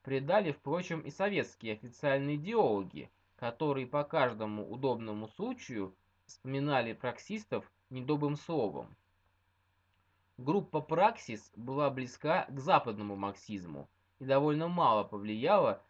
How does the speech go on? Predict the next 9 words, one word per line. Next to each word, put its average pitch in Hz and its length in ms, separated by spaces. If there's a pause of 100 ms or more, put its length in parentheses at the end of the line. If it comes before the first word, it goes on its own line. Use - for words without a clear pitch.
на 117 140
восточноевропейские 117 1200
дискуссии. 135 800 (400)
Она 160 380
оказалась 185 800
скорее 139 560
частью 175 580
академического 151 800
марксизма, 165 720